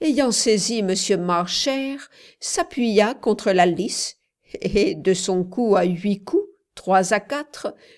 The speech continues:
lui imposa la lecture de la description du ciel austral dans le manuel de navigation.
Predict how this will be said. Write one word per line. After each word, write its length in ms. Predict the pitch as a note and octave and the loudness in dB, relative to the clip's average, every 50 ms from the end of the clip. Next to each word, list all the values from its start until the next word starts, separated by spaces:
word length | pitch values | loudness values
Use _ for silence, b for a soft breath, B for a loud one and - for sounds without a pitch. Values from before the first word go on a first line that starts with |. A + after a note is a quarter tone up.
| b b - | b b -2
lui 260 | F4+ F4 E4+ E4 E4+ E4 | 2 4 6 6 6 4
imposa 580 | D#4 C4 A#3+ C#4+ C#4+ C#4+ A#3+ - G#3 F3+ E3+ | 2 0 0 0 0 2 2 4 4 4 4
la 160 | F3+ F#3 F#3+ | 4 2 2
lecture 680 | G#3 B3+ D4+ - - - - G3 F3+ E3+ C#3+ - E3+ F3+ | 2 0 -2 -4 -6 -6 -2 0 0 0 0 0 -2 -2
de 80 | E3 F#3 | 0 0
la 160 | F3 E3+ E3+ | 0 0 0
description 760 | E3+ G#3 C#4 C#4 - - - C4+ A3+ - - - F#3+ E3 D3+ D#3 | 0 -2 -2 -4 -4 -6 -6 -6 -6 -6 -4 -2 -2 -2 -2 -4
du 160 | D#3 F3 E3 | -6 -6 -4
ciel 320 | - - - A#3 A#3 A#3 | -4 -2 0 2 4 4
austral 680 | A#3+ B3 B3 - - - - E4 E4+ F4 E4+ D#4+ E4 D#4+ B B B B B B B - | 2 2 0 -4 -8 -8 -6 -4 -4 -2 -2 -2 -4 -4 B B B B B B B -2
dans 120 | E4 D#4+ | 0 2
le 160 | D#4 C#4+ C#4+ B3 | 2 2 2 2
manuel 680 | B3 B3 A#3+ A3+ A#3 A3+ A3 G#3+ G#3 G#3 G#3 G3+ F3 | 2 2 2 4 4 4 6 6 6 6 4 4 4
de 100 | A3 G#3+ | 4 4
navigation. 960 | G3+ G3+ G3 F#3 G3 F#3+ E3+ G3+ F#3+ F#3+ - - - - E3+ D#3+ C3+ - | 6 4 4 2 2 2 2 2 2 2 0 -2 -4 -2 -2 -4 -4 -6